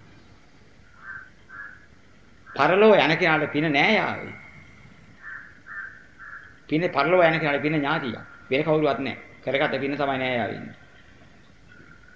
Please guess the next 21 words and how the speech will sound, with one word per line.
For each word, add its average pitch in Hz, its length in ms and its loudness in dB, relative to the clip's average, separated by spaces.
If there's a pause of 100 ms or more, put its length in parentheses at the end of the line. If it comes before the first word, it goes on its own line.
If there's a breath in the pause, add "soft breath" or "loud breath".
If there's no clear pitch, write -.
ඕල් 135 180 -2
ලැබෙන්නේ. 131 460 -4
පරලෝ 160 380 0
යන 156 240 2
කෙනාට 143 260 -4 (500)
කරපු 160 300 0
නෑ 156 200 0
යාවේ 156 160 2
ඉන්නේ 151 120 -2
කොහොමද? 139 220 -4
කරපු 143 240 -2
ලා 143 120 0
මේක 135 160 -6
ඉවරනේ. 131 440 -8 (1200)
කො 170 220 0
බුදුදහමට 175 420 0
එකඟ? - 280 -6 (2500)
මොන 135 240 0
දහමින්ද 202 420 0
අරන් 131 240 2
කියන්නේ? 127 340 -10